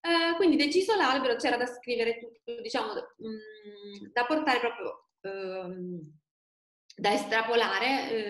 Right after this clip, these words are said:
eh, quindi non era solo un lavoro di copy, ma anche proprio un lavoro di ricerca, no?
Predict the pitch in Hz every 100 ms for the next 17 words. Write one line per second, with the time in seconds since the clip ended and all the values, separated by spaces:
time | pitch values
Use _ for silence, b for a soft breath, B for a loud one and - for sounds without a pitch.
0 | 196 196 269 247 214 233 269 254 220 202
1 | 214 214 269 302 277 208 226 247 214 208
2 | 202 196 196 202 190 180 190 185 - 254
3 | 190 - - - 214 311